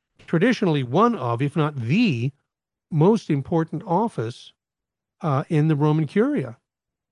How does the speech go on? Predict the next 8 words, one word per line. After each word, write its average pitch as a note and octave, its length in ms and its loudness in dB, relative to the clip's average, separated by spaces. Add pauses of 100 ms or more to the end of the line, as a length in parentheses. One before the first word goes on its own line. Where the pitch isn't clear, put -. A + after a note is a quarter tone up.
(1500)
And D3 220 0
that, D#3 200 0
that D3 240 -2
"just D#3 300 -2
call D#3+ 200 0
me D3 160 0
Tuco" C#3 640 -2
frivolity D3 760 0